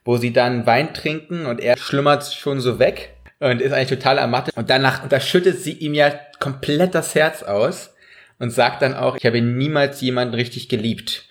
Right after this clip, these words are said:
Und eigentlich offenbart sie ja da wirklich ganz, ganz tiefe und auch wirklich, äh, konfliktreiche, äh, so ihr Inneres wirklich,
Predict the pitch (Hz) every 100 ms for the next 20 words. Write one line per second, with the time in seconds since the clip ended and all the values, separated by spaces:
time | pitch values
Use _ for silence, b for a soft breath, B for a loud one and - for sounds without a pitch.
0 | b b b b - 85 - _ _ 110
1 | 131 127 127 - - _ 113 - 113 117
2 | 117 - 127 123 120 107 120 123 117 113
3 | - - 131 156 - 143 135 135 - -
4 | 175 147 - 123 113 - B B 123 113
5 | - 113 - 117 113 113 - - 107 -
6 | 113 - - 143 - 135 110 113 113 117
7 | 107 104 - 101 92 82 - - _ 123
8 | 113 123 120 - 185 226 - 78 - 78
9 | - 135 180 -